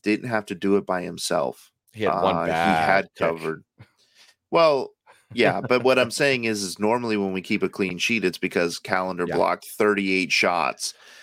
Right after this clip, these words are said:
Speaker 1: Uh, and that, that wasn't the case. The defense kinda helped him out. There was good communication. Um, when I watched it back today, like, you can see them,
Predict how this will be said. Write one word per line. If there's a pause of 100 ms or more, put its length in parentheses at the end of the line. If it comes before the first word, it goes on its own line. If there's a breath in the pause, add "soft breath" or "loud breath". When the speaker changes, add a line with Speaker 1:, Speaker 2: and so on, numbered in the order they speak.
(220 loud breath)
Speaker 1:
Uh, (100)
and
that,
that
wasn't
the
case.
The
defense
kinda
helped
him
out.
There
was
good
communication. (420 soft breath)
Um,
when
I
watched
it
back
today,
like,
you
can
see
them,